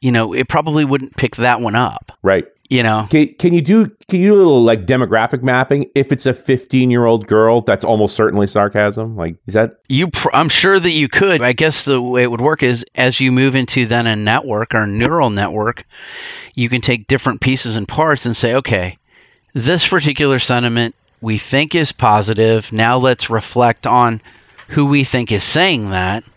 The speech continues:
Speaker 1: You know, what other factors you might have there of
Speaker 2: Right.
Speaker 1: what that prof-, that profile of that person actually looks like to see if it is sarcasm, or maybe we're not totally sure,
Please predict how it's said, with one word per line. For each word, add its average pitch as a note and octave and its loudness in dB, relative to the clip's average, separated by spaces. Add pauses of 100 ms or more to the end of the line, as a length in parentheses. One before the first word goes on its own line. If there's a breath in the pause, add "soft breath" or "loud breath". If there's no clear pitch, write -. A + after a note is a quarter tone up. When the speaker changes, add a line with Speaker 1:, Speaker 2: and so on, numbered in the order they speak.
(500 loud breath)
Speaker 1:
You B2+ 0
know, A2+ -2
what C3+ 2
other C#3 2
factors B2+ 0
you A#2 -2
might G2+ -2
have B2 -2
there A2+ 2
of G2+ -2
Speaker 2:
Right. F#2+ 2 (440 soft breath)
Speaker 1:
what C3 -2
that - -2
prof-, D3 -2
that B2 -2 (160)
profile B2+ 2
of A#2 0
that B2+ -2
person B2 -4
actually A2 -4
looks G3 -4
like A2+ -2 (340 loud breath)
to D#3 0
see E3 -2
if D#3+ 0
it C#3 2
is C3 2
sarcasm, A#2+ -2
or D3+ 2 (280 loud breath)
maybe D#3 0
we're C#3 -2
not C3+ 0
totally B2 -2
sure, D#3+ 0